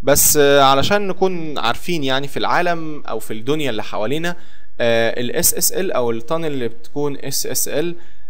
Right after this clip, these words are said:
آه، بتتعمل مش علشان البراوزر بس، لا ده في ويب ابلكيشن كتير بتبدأ تستخدم النوع ده من التانلز. طيب ال-، النوع ده من التانلز ال-، الدنيا بتمشي فيه ازاي يعني؟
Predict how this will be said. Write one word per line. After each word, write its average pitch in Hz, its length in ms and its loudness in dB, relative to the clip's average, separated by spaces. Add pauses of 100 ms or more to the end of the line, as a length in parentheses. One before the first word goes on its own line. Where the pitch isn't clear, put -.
(140)
آه، 120 300 2
بتتعمل 127 960 0
مش 113 220 -4
علشان 117 340 0
البراوزر 135 460 0
بس، 131 260 -2
لا 139 100 0
ده 131 100 -4
في 160 140 -4
ويب 156 200 -2
ابلكيشن 127 540 -2
كتير 165 460 -2 (280)
بتبدأ 135 360 0
تستخدم 131 600 -2 (100)
النوع 127 340 -2
ده 123 260 0 (180)
من 127 240 -2
التانلز. - 580 -4 (380)
طيب 101 360 4
ال-، 127 200 -2
النوع 156 300 0
ده 247 140 2
من 247 60 0
التانلز 208 580 0
ال-، 110 360 -2
الدنيا 147 400 0
بتمشي 156 320 -4
فيه 139 200 -4
ازاي 110 420 0
يعني؟ - 320 -6